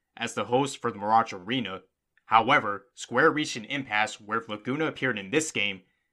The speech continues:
then he wouldn't be allowed to appear in Dissidia Final Fantasy twelve. Square ultimately decided to save Laguna for that game and remove him from this game completely. As of right now,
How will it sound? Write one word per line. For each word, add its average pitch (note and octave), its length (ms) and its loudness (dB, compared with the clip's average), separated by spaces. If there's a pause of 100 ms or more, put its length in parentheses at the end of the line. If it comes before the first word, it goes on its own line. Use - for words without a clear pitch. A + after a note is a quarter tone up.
then A2+ 100 -2
he A#2 80 -2
wouldn't C#3+ 180 0
be C#3+ 100 0
allowed B2 260 2
to B2+ 80 -6
appear A#2 180 -2
in A2 80 -4
Dissidia A#2 420 -2
Final A#2 260 2
Fantasy G#2+ 340 -8
twelve. A2+ 400 2 (340)
Square - 420 2
ultimately D3+ 400 -4
decided B2 360 2
to A2+ 40 -8
save B2+ 220 -2
Laguna A2+ 340 -4
for G#2 140 -12
that A2+ 260 2
game B2+ 300 -2
and A2 140 -6
remove C#3 140 -6
him C3 60 -4
from A2 160 -10
this B2 200 -2
game A2+ 180 -4
completely. G2 720 -8 (400)
As G#2+ 180 0
of G2 100 -4
right A#2+ 200 4
now, C#3+ 300 0